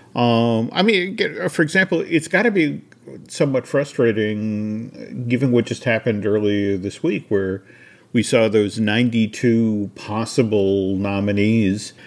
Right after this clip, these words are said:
for this year's Academy Award for Best Animated Short, winnowed down to the short list of ten. And, you know, Myth isn't on it. You know, uh, mind you, Kit Bull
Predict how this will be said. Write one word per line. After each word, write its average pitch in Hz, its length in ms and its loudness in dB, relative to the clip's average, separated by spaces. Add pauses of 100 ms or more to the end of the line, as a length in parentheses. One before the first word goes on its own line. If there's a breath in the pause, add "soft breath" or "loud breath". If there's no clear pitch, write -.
(160 loud breath)
for 98 840 0
this 113 300 -2
year's 101 640 0
Academy 107 460 -2
Award 101 420 0
for 110 80 -2
Best 101 320 -2
Animated 95 360 -2
Short, 117 300 -4
winnowed 104 460 2
down 107 400 2
to 107 180 2
the 90 140 -6
short 110 380 -2
list 104 200 0
of 92 140 -8
ten. 147 420 -8 (680 soft breath)
And, 107 840 -2
you 170 60 2
know, 120 160 0
Myth 120 300 2
isn't 214 240 2
on 320 200 -2
it. - 140 -10 (200)
You 143 120 -2
know, 113 300 0
uh, - 20 -2
mind 117 320 0
you, 101 320 0
Kit 151 260 -2
Bull 165 400 0